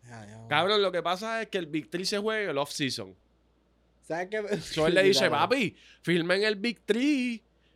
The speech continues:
Speaker 2: te voy a dar cinco millones, vas a hacer más chavo que lo que vas a hacer en el W N B A". Pero,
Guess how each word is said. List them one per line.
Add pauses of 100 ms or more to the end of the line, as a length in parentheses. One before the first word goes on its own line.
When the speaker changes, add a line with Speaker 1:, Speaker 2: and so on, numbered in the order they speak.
(400)
Speaker 2:
te
voy
a
dar
cinco
millones,
vas
a
hacer
más
chavo
que
lo
que
vas
a
hacer
en (340)
el
W
N
B
A". (720)
Pero,